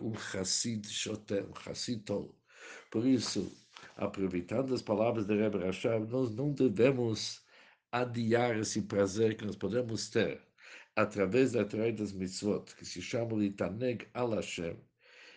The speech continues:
regozijar-se com Deus. Isso podemos fazer e já, por isso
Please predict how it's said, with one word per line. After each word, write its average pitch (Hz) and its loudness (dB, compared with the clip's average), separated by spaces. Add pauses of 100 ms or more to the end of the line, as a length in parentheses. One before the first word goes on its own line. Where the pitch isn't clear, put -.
(140)
regozijar-se 110 2
com 113 -4
Deus. - -8 (400)
Isso 156 2
podemos 131 2
fazer 120 2
e 165 0
já, 123 8 (200)
por - -6
isso 113 -2